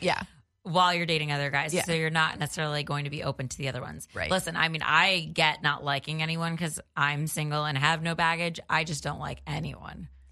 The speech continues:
Speaker 2: And I go on all of the dates.
Speaker 1: Why do you think you don't like anyone?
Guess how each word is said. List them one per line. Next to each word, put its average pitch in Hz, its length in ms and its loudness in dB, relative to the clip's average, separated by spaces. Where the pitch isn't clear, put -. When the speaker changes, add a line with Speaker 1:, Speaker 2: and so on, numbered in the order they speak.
Speaker 2:
And 160 120 4
I 175 120 6
go 185 200 2
on 165 320 2
all 147 300 4
of 120 140 -6
the 127 80 -12
dates. - 540 -12
Speaker 1:
Why 240 340 4
do 311 80 -2
you 311 80 0
think 277 240 -6
you 247 60 0
don't 226 200 2
like 185 240 4
anyone? 98 460 -6